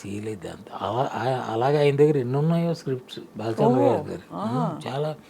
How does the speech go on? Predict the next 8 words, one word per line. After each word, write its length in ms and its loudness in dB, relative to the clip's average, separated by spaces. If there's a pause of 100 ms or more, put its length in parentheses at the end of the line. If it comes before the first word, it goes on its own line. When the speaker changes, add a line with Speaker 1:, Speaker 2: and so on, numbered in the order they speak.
(340)
Speaker 1:
మంచి 340 0
కథ, 220 4
మంచి 600 0
ఇది 340 2
ఉందంటే 760 -2 (960)
he 220 0
buys, 540 2
he 200 -8